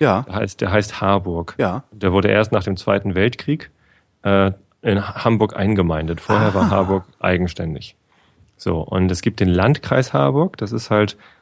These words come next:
Speaker 2: ein Landkreis des Landes Niedersachsen, äh, von dem früher, also vor dem Zweiten Weltkrieg, Harburg die Hauptstadt war. Also da war die, die Kreisverwaltung von Harburg, war halt in Harburg.
Speaker 1: Verstehe.
Speaker 2: So, und, ähm, nach dem Zweiten Weltkrieg wurde Harburg halt an Hamburg angegliedert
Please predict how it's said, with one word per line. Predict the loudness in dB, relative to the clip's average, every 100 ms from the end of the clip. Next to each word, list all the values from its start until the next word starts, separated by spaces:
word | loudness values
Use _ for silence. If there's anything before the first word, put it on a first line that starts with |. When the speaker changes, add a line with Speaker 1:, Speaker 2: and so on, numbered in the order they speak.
| _
Speaker 2:
ein | -2 2 2 2
Landkreis | 2 0 0 0 0 0
des | -6 -2
Landes | 0 -2 -2
Niedersachsen, | -2 0 -2 -4 -4 -4 -4 _ _ _ _ _ _ _
äh, | 0 2 0 -4 -12
von | -2 0
dem | 2 0
früher, | 0 2 4 4
also | 0 -2
vor | 0 2
dem | 0
Zweiten | -4 -6 -4
Weltkrieg, | -6 -6 -8 -2
Harburg | 0 2 2 0
die | 0 0 0 0
Hauptstadt | -4 -4 -6 -2
war. | -4 -4 -6
Also | -2 2
da | 4
war | 4
die, | 2 0
die | 0 0
Kreisverwaltung | 0 -2 -2 -4 -4 -6 -8
von | -4 -2
Harburg, | 0 2 0 0
war | 0
halt | 0 0
in | -2
Harburg. | -2 -2 -6 -12 _ _
Speaker 1:
Verstehe. | -20 -16 -12 -12 -12 -16 _ _ _
Speaker 2:
So, | -4 -4
und, | -2 0 2 2 2
ähm, | 2 4 4 2 -4 _ -8
nach | -2 -2
dem | 0
Zweiten | 0 2
Weltkrieg | 2 2 0 -2
wurde | -2 0
Harburg | 0 0 0 0
halt | -2 0
an | -2 -2
Hamburg | 0 0 -2
angegliedert | -2 -2 0 2 0 -2